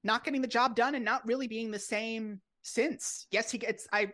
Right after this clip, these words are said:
tweeted about this, I think, last week. I said it's, it's quite a weird way to caveat that we have to caveat. Besides getting to world number one,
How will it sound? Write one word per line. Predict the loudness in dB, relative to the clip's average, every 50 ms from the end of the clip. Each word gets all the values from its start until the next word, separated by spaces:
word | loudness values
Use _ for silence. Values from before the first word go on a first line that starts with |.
| _
tweeted | -4 -2 0 0 0 2
about | 0 0 0
this, | 0 -4 -6 -6 -6
I | -6
think, | -8 -8 -4 -2
last | -2 -2 -2 -2 -6
week. | -4 -4
I | -4
said | -6 -4 -6
it's, | -6 -6 -6 -12
it's | -12 -12 -12 -12 -14 -14 _
quite | _ -10 -2 0 2 2
a | 2 0
weird | 0 -2 -2 0 0 -2 -2
way | 0 0 0
to | 0
caveat | -2 -2 2 2 2 2 2 0 0 0 -2 -4 _ _ _ _ -4
that | -4 -4 -2
we | -4
have | -2 0 0 0 0
to | -4 -10
caveat. | -2 0 0 0 0 0 0 0 0 -2 -4 _ _ _ _ _ _ _ _
Besides | -2 2 4 4 4 4 4 2 2 2
getting | 4 4 4 2
to | 2 0
world | 2 2 2 2 2
number | 2 0 0 0
one, | 0 0 -2 -2 -2 -4 -8 -14 -18